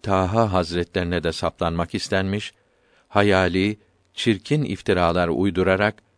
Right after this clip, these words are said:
bu ilm, ahlak güneşini de lekelemeye çalışan zavallı bedbahtlar zuhur etmiştir.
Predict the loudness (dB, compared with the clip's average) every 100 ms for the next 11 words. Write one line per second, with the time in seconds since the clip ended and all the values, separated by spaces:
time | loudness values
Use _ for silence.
0 | _ _ _ _ 0 2 2 _ _ 0
1 | 0 0 -2 -6 _ -2 0 0 -2 -2
2 | -2 -2 -2 -2 -2 0 0 0 0 0
3 | 0 0 0 0 -2 -2 -2 -4 -4 -8
4 | _ _ _ -8 0 4 6 6 4 2
5 | 2 0 0 -2 -2 0 0 0 -4 -6
6 | -4 -2 -4 -6 -10 -8 -6 -8